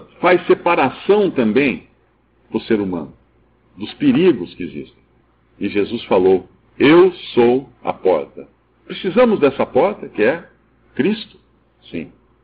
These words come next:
precisamos. Uma outra coisa que a porta faz é a distinção que ela dá.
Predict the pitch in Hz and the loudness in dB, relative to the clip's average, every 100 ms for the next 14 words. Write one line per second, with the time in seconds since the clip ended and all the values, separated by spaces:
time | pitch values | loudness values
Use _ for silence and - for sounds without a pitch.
0 | _ _ _ - - - 73 67 - _ | _ _ _ -16 -14 -14 -18 -18 -20 _
1 | _ _ - - 175 226 214 - 190 160 | _ _ -18 -2 2 4 2 4 4 4
2 | - 135 143 135 107 - 151 151 113 131 | 0 0 4 2 2 -2 0 2 2 0
3 | 123 - 160 139 - 156 147 113 87 78 | 0 -8 -4 -4 -2 -4 -4 -4 -4 -6
4 | 78 | -10